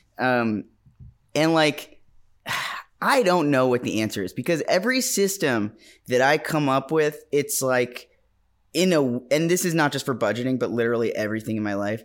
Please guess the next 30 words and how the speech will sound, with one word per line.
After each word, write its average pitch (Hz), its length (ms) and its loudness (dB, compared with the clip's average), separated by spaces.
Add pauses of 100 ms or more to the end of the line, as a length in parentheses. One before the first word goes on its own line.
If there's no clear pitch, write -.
(380)
It's 220 180 0
like 214 320 -2
in 196 160 2
a 185 60 2
week, 165 420 -2
your 131 180 0
A 123 120 2
D 127 140 0
H 120 200 -4
D 120 140 -2
brain 107 640 -4
learns 117 320 -2
how 135 120 -4
to 107 80 -2
game 104 320 -4
it 92 180 -8
and 107 120 -4
then 104 80 -4
it 98 80 -8
doesn't 101 280 -6
work 107 280 -6
anymore. 87 600 -8
And, 151 120 2
like, 147 300 0 (220)
I 185 100 2
tried 226 300 0
to 226 60 0
do 202 140 0
this 175 220 -2
thing. 175 160 -2